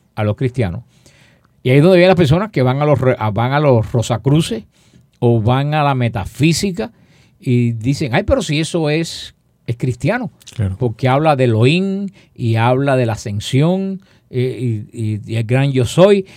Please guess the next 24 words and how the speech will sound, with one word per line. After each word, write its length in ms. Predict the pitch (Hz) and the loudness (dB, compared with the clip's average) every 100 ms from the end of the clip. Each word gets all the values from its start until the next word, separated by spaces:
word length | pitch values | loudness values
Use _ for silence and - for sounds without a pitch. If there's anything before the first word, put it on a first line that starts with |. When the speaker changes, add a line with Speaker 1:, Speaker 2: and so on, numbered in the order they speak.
| _ | _
Speaker 1:
y 100 | 120 | -6
t-, 240 | 113 - - | -6 -10 -6
usan 240 | 123 185 | -2 0
términos 260 | 214 214 196 | -2 -4 -6
cristianos, 460 | 139 - 233 247 123 - | -6 -2 -2 -2 -8 -6
pero 220 | - 127 | -2 0
para 260 | 120 117 117 | 0 2 4
ellos 200 | 247 254 | 6 6
no 180 | 165 170 | 6 6
es 60 | |
lo 120 | 185 151 | 6 6
mismo 240 | 156 156 | 4 2
que 120 | 120 | 0
para 200 | 104 104 | -2 -2
mí. 240 | 107 240 160 - _ _ _ _ _ _ _ _ _ _ _ _ _ _ _ _ | -2 -2 -6 -12 _ _ _ _ _ _ _ _ _ _ _ _ _ _ _ _
Para 280 | 123 120 113 | 0 2 4
ellos 180 | 156 170 | 4 6
la, 200 | 151 127 | 4 4
en 220 | 117 117 | 2 0
la 100 | 117 | 0
metafísica 500 | 117 107 120 139 190 | -2 -2 -4 -4 -2
la 80 | 131 | -2
ascensión 580 | 123 117 117 143 170 156 - - | -4 -4 -4 0 0 -2 -10 -4
es, 140 | 117 | -4